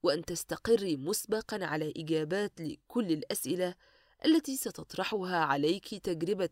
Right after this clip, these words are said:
الاحتضان. وأخيرا، تذكروا أن رحلة دخول الطفل أو الطفلة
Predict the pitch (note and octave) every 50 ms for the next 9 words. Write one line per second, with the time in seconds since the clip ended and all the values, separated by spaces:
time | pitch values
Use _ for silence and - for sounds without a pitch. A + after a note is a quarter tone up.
0 | - D3+ C#3 - - - E3 D#3 D#3+ D3+ D3 D3 C#3+ - - - _ _ _ _
1 | _ _ _ _ _ _ _ _ _ - - D3+ - - - - A3+ A#3+ A3+ G3+
2 | F#3+ F3+ F3 F3 F#3 _ _ _ _ _ _ _ _ _ _ - - A3 G#3+ C4+
3 | - - D4+ D4+ C#4+ - - F3 D#3 C3+ D#3 F3 - A3 G3+ - - - C#3+ C3+
4 | - - - G3 F#3+ D#3 G#2 - _ - - G#3+ - - - D#3 G2+ G2+ C3+ D3
5 | D3+ - - G3+ F#3+ - - G#3 G#3 G#3+